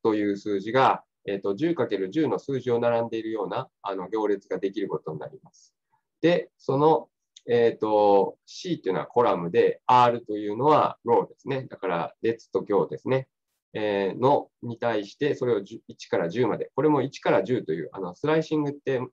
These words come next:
えーと、Pythonのやつと似てますが、ちょっと違うんですね。これ一から十だと言ってやると、Pythonだと一から九になるんですけど、マトラボだと十になります。なので、一から十。で、一から十までを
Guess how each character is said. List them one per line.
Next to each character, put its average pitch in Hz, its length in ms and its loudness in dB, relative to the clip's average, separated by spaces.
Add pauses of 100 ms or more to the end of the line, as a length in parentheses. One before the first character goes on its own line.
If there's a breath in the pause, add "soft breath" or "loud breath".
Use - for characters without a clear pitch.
(100)
え 120 160 0
ー 113 80 -10
と、 104 480 0 (1400)
Python 127 260 0
の 95 120 -6
や 87 100 -6
つ - 100 -18
と - 200 -8 (120)
似 113 180 -4
て 123 120 4
ま 117 140 2
す - 100 -14
が、 85 120 -4
ち - 100 -2
ょ 214 40 -2
っ - 20 -10
と - 100 0
違 98 160 -4
う 92 120 -2
ん 82 40 -4
で 78 80 -8
す - 100 -10
ね。 95 80 -2
こ 104 80 -8
れ 104 100 0
一 - 160 -10
か 151 120 0
ら 120 120 4
十 101 180 -2
だ 90 120 -2
と 87 260 -6 (220)
言 104 100 -16
っ - 20 -20
て - 120 -6
や 101 100 0
る 95 140 -4
と、 92 340 0 (300)
Python 151 260 2
だ - 80 -4
と - 80 -12
一 - 140 -14
か - 100 -2
ら 101 80 -4
九 151 160 2
に 113 60 0
な 85 80 0
る 85 80 -6
ん 82 40 -2
で 78 60 -6
す - 60 -20
け 92 80 -8
ど、 92 60 -8
マ 113 120 -2
ト 156 100 0
ラ 156 120 4
ボ 151 100 0
だ 139 140 -2
と - 100 -10
十 127 200 -4
に 95 100 -4
な 80 100 -8
り - 120 -12
ま - 120 -18
す。 - 220 -20 (500)
な 120 160 -2
の 95 100 -2
で、 95 100 -6
一 - 160 -14
か 160 100 0
ら - 120 2
十。 101 300 -2 (560)
で、 113 220 0
一 - 160 -10
か - 120 -2
ら 113 120 2
十 98 300 0 (100)
ま 107 140 -4
で - 120 2
を 143 220 0